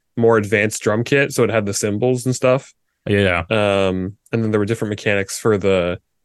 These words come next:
Speaker 1: uh, guitars as well. I think there were, like, open fret strumming was, like, maybe another mechanic for the guitars and things,
Speaker 2: Hmm.
Speaker 1: where you weren't, like, hitting any of the buttons, you just did a, a strum, um, by itself and, uh, stuff like that.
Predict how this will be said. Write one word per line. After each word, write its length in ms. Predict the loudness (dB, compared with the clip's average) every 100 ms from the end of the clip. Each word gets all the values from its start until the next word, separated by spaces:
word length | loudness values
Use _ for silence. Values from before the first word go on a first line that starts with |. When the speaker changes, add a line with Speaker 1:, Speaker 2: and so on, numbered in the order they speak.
| _ _ _ -8
Speaker 1:
uh, 280 | -6 -4 -8
guitars 480 | -6 0 2 2
as 200 | 0 -8 -2
well. 240 | 2 4
I 80 | 4
think 140 | 2
there 100 | 2
were, 80 | 4
like, 200 | 4 2 2
open 400 | 0 2 0 -2
fret 380 | 0 0 0 -2
strumming 560 | 0 2 2 0 -4 -8 -2
was, 180 | 0 0
like, 140 | 2
maybe 280 | 2 2 2
another 360 | 0 0 0
mechanic 340 | 0 0 0 0
for 80 | 0
the 80 |
guitars 460 | 0 0 2 2 0
and 100 | 0
things, 320 | 0 0 0
Speaker 2:
Hmm. 140 | 0 0 -4 _ _ _ _
Speaker 1:
where 140 | -2 0
you 140 | 2
weren't, 280 | 2 0 0
like, 160 | -2 0
hitting 240 | 0 2
any 100 | 4
of 60 | 4
the 60 |
buttons, 360 | 4 2 0 0
you 60 |
just 180 | -4 0
did 140 | 0 0 -4
a, 60 | -6
a 40 |
strum, 520 | -2 0 2 0 -4 -8 _ _
um, 540 | -2 0 0 -2 -6 -10 -4
by 120 | -4
itself 420 | 0 0 0 -2 _ _ _ _ _ _ _ _
and, 380 | -2 0 0 -2
uh, 480 | 0 0 0 -2 -4
stuff 220 | -6 -4
like 120 | -2
that. 280 | 0 -2 -2